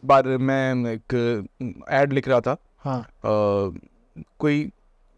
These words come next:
Speaker 1: टायर कंपनी है।
Speaker 2: हम्म।
Speaker 1: अ, एक फिल्म कर रहा था, उसके प्रोड्यूसर ने मुझे बुलाया और बोला कि, "अ,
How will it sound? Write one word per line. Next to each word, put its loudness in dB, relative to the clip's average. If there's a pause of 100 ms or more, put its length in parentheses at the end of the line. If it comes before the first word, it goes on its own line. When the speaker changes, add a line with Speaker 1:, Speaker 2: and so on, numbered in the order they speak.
(140)
Speaker 1:
टायर 8
कंपनी 2
है। -4 (300)
Speaker 2:
हम्म। -6 (360)
Speaker 1:
अ, -2 (200)
एक -8
फिल्म 0
कर 2
रहा 4
था, 0
उसके -4
प्रोड्यूसर -2
ने 0
मुझे 0
बुलाया 2
और 4
बोला 2
कि, -2 (540)
"अ, 0